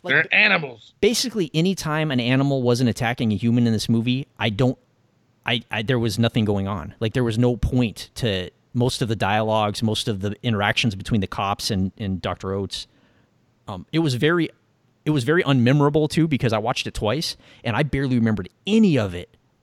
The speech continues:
Speaker 1: on the second watching.
Speaker 2: Really?
Speaker 1: Barely, dude. Yeah, barely. I remember the animal parts. I remember all that stuff.
Speaker 2: Normally, I don't re-, retain a lot, but, man, I, I recall a lot of this one.
Speaker 1: Nah, this one for me was pretty much
Speaker 2: You re-,
Speaker 1: in and out, dude.
Speaker 2: do you recall Susie's, um,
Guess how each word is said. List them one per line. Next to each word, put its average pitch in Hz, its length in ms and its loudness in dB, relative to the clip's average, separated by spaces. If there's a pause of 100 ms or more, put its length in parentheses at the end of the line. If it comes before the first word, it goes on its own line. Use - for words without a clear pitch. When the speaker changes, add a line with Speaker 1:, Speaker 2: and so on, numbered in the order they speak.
(120)
Speaker 1:
on 120 120 2
the 104 40 0
second 117 320 -2
watching. 98 340 -2
Speaker 2:
Really? 453 200 -2 (160)
Speaker 1:
Barely, 170 340 -8
dude. 160 260 -6
Yeah, 175 200 -6 (120)
barely. 151 360 -14 (160)
I 165 60 0
remember 208 260 2
the 135 80 -2
animal 127 320 0
parts. 85 300 -10
I - 20 -6
remember 110 260 -2
all 101 80 -2
that 90 180 -4
stuff. 85 240 -4
Speaker 2:
Normally, 240 280 0
I 240 100 4
don't 165 220 0
re-, 110 80 -6 (240)
retain 123 340 0
a 101 100 -4
lot, 98 300 -2
but, 98 160 -10
man, 127 300 0
I, 123 100 -2
I 143 60 -6 (640)
recall 98 360 -8
a 71 60 -14
lot 117 240 -6
of 98 80 -10
this 90 160 -16
one. 92 100 -8
Speaker 1:
Nah, 139 280 -4
this 135 200 -2
one 185 120 0
for 131 120 -6
me 139 140 2
was 131 160 -2
pretty 135 220 0
much 127 80 2
Speaker 2:
You 185 100 4
re-, 180 80 6
Speaker 1:
in 120 80 0
and 92 80 -2
out, 104 220 -4
dude. 95 320 -10
Speaker 2:
do 151 100 2
you 151 80 4
recall 143 480 4
Susie's, 139 540 0
um, 104 380 0